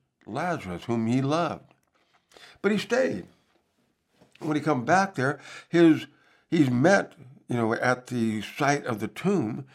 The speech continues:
by the girls, well, one, one before the other, Mary and Martha.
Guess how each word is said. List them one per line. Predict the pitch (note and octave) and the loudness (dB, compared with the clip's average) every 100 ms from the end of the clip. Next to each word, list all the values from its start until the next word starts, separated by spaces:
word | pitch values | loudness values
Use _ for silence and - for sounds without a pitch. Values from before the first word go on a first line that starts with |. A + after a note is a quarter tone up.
| - - - | -20 -20 -10
by | B2+ A#2 A#2 A2+ A2+ G#2+ G2+ - _ _ _ _ _ _ _ _ - | -6 -2 0 2 2 -2 -6 -14 _ _ _ _ _ _ _ _ -16
the | A#2+ A#2 | -8 -4
girls, | A2+ A2+ F3+ D3+ B2 C3 A#2 | -4 0 0 0 -2 -4 -6
well, | G#2 G#2 | -2 -2
one, | G2+ B2 C#3 - | 0 -2 -2 -4
one | B2 B2+ A#2+ - - | 0 0 -2 -12 -10
before | A2 - C3+ C3 | -8 -2 0 2
the | A2+ | 2
other, | A#2 G#2 F#2 A#2 A#2+ _ | 2 0 -4 -12 -16 _
Mary | - G#2 A2 G#2+ | -8 -4 -2 -2
and | G2 | -2
Martha. | G2+ A2+ G#2 F#2 G#2+ | -2 -2 -4 -8 -12